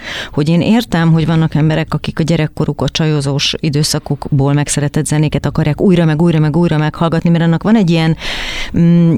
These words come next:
egy biztonságot adó ismerőssége, az, az valahogy így keretet ad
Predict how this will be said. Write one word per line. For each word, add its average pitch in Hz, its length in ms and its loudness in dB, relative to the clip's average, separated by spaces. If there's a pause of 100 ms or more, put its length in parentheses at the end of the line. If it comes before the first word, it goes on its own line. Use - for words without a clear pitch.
(100)
egy 165 140 0
biztonságot 165 840 0
adó 156 280 -2
ismerőssége, 147 920 0
az, 151 140 -2
az 156 140 -2
valahogy 180 300 0
így 170 160 -2
keretet 156 520 -2
ad 135 240 -4